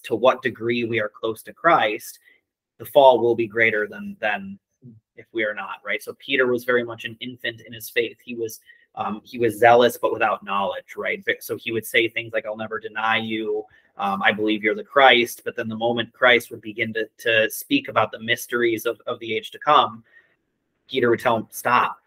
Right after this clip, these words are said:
<laughs> Like, "Stop talking." Like, I, like Christ would then, like, you know, th-, this is in, in, I can't remember which gospel it is, uh, but Christ says, "Who do the people say, or who do the people say I am?" And they're like, "Oh, you're,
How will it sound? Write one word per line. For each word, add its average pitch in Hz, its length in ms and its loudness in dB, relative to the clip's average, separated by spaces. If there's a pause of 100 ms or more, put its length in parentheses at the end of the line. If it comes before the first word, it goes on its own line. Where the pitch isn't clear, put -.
(100)
<laughs> - 80 4 (380)
Like, - 260 10
"Stop - 380 2
talking." 120 560 4 (280)
Like, 143 180 8
I, 127 240 6
like 127 200 6
Christ 135 380 4
would 123 100 2
then, 127 180 4
like, 131 240 2 (300)
you 156 100 0
know, 135 120 6
th-, 135 200 4
this 143 220 4
is 135 400 -6 (560)
in, 135 180 0 (120)
in, 123 440 -2 (320)
I - 80 -8 (100)
can't 104 180 -16
remember 104 180 -18
which - 140 -20
gospel 98 420 -16
it 98 60 -16
is, - 140 -20 (340)
uh, 110 200 2
but - 140 -6
Christ 135 340 4
says, 139 240 2
"Who 139 140 -8
do 131 80 -6
the 123 80 -2
people 117 300 -8
say, 139 360 4
or 117 160 -4
who 135 340 -4 (300)
do 120 60 -12
the 120 80 -6
people 120 240 -8
say 170 140 2
I 165 100 8
am?" 156 220 6
And 127 80 -4
they're 120 100 -2
like, 113 160 -2
"Oh, 117 180 4
you're, 113 280 -2